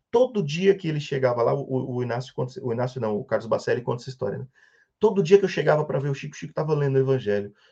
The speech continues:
"Por que que todo dia que eu chego aqui, eu te pego lendo o Evangelho?" E o Chico dizia pra ele: "É porque eu sou tão carente das lições que tem aqui", né? Aí a gente fica pensando, se Chico, Chico de Pádua,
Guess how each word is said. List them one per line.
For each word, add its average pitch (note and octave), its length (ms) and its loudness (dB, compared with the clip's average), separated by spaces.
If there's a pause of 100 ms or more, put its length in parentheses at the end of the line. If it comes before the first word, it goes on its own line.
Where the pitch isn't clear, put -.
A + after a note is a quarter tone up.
"Por - 100 -16
que G4 100 0
que - 140 -16
todo F#4 200 -4
dia G#3+ 160 0
que G#3 80 4
eu F#3+ 40 4
chego D3+ 220 -2
aqui, D#3+ 200 -4
eu E3 60 -8
te D#3+ 160 -8 (120)
pego D#3 280 0
lendo C#3 380 2
o C#3 60 6
Evangelho?" G#2 600 0 (380)
E B2+ 80 0
o B2 40 2
Chico D3 280 -6
dizia C3 240 2
pra A#2+ 140 0
ele: B2 100 2
"É - 20 0
porque C#3 240 -6
eu D3+ 60 -4
sou D3+ 380 -6
tão G#3 260 8
carente C#3 600 0
das A2+ 200 2
lições A#2+ 420 -6
que - 100 -20
tem - 160 -8
aqui", C3 300 -10 (920)
né? A#2+ 260 -6 (380)
Aí F#3+ 200 8
a F#3+ 40 10
gente F#3+ 220 0
fica - 180 -4
pensando, D#3+ 360 -6
se - 180 -6
Chico, - 580 -8 (300)
Chico - 320 -12
de C#3+ 120 -4
Pádua, A#2 600 0